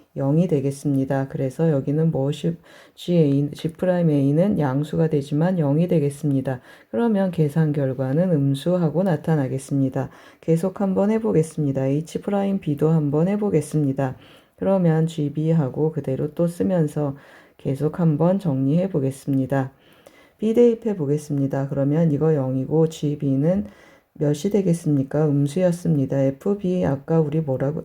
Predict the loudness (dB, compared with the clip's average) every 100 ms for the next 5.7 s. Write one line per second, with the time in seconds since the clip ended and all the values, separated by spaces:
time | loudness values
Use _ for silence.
0 | -4 -2 -2 -4 -8 -4 -2 2 2 2
1 | 2 0 -2 -4 -2 0 0 -2 -4 -2
2 | -2 -2 -2 -8 -10 -20 -14 -12 -2 2
3 | 4 2 0 0 2 2 0 -2 -4 -4
4 | -2 -2 -2 -2 -2 0 -2 -2 0 0
5 | 0 0 -2 -2 0 -2